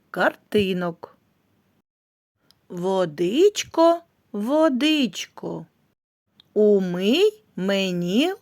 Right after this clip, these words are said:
личко, щоб сяяли очки, червоніли щічки, щоб ротик сміявся,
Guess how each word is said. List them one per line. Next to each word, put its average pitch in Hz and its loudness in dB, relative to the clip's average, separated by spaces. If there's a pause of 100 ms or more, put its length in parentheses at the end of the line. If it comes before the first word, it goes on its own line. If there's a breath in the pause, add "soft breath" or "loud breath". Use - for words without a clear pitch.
личко, 269 0 (1000)
щоб - -4
сяяли 294 2
очки, 180 0 (1800)
червоніли 214 -2
щічки, 185 -6 (1500 soft breath)
щоб - -4
ротик 208 2
сміявся, 180 -4